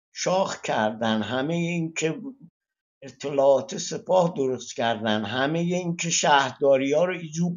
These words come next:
غول و یک چیزای عجیب غریب درست کردن، همه رو این آقای هاشم رفسنجانی درست کرد و فکر می‌کرد همه رو داره میچینه تو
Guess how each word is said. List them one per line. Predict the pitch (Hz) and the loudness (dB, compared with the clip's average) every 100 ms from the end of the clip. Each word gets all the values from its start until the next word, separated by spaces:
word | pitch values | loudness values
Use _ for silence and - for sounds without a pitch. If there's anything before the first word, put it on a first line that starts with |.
| - | -4
غول | 156 208 214 196 | 2 4 6 8
و | 185 185 - _ _ _ _ _ | 8 8 0 _ _ _ _ _
یک | 113 156 185 180 | -8 -6 -6 -8
چیزای | - 151 139 156 165 170 165 165 160 - _ _ _ _ _ | -8 -6 -4 0 2 2 0 0 0 -4 _ _ _ _ _
عجیب | 120 139 143 131 131 | -6 -4 -4 -8 -8
غریب | - 120 127 180 175 170 | -2 0 2 2 -2 -4
درست | 151 143 135 - | -4 -2 -4 -4
کردن، | 180 233 214 | -4 -2 -2
همه | 180 247 - - 311 - | -2 -2 -2 -2 2 2
رو | 311 466 | 2 0
این | 277 | 0
آقای | 208 214 202 | 4 6 6
هاشم | 185 160 180 - 139 | 2 2 0 -2 -4
رفسنجانی | 131 110 110 123 123 113 123 127 185 | -2 -2 -4 -4 -4 -2 -2 -2 -4
درست | 175 247 277 - - | -4 -4 -2 -4 -2
کرد | 254 233 - - _ _ _ _ _ _ _ 135 | 4 4 4 -8 _ _ _ _ _ _ _ -2
و | 156 165 | 0 0
فکر | - 208 220 - | 2 2 2 -2
می‌کرد | 220 - 220 240 240 | -4 0 6 6 4
همه | - 127 139 170 202 | -4 2 6 6 8
رو | 233 240 | 8 6
داره | 208 202 214 | 6 4 4
میچینه | 220 220 - 240 202 202 - | 2 2 0 -2 -2 -4 -8
تو | - 185 196 214 | -6 -2 0 -2